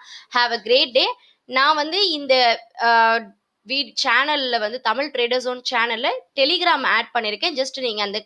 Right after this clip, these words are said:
லிங்க் ப-, கிளிக் பண்ணி உங்களோட, அ, நீங்க அந்த குரூப்ல, சேனல்ல ஆட் ஆனீங்கன்னா நான் அனுப்புற போஸ்ட் எல்லாமே வந்துரும். So, WhatsApp-ல நிறைய பேருக்கு மெசேஜ் வரலன்னு சொன்னனால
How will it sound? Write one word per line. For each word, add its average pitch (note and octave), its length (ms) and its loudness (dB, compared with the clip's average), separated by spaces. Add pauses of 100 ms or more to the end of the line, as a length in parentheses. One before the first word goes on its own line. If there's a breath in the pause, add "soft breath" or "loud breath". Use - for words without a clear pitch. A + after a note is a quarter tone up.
லிங்க் D4 280 -6
ப-, C4+ 300 2
கிளிக் C4 240 -8
பண்ணி C#4 240 0 (460 loud breath)
உங்களோட, E4 360 2 (560)
அ, A3+ 120 -8
நீங்க A#3 380 -2
அந்த A#3 340 0
குரூப்ல, D4 420 -2 (160)
சேனல்ல C#4+ 480 0
ஆட் A#3+ 180 2
ஆனீங்கன்னா A#3 440 -2
நான் C#4+ 180 0
அனுப்புற A#3+ 340 -6
போஸ்ட் B3+ 260 0
எல்லாமே A3 340 -4
வந்துரும். G#3 480 -6
So, B3+ 120 -8
WhatsApp-ல C4 480 -2
நிறைய A#3 280 0
பேருக்கு A#3+ 360 -4
மெசேஜ் A#3 320 -8
வரலன்னு A3+ 400 -6
சொன்னனால G#3 320 -4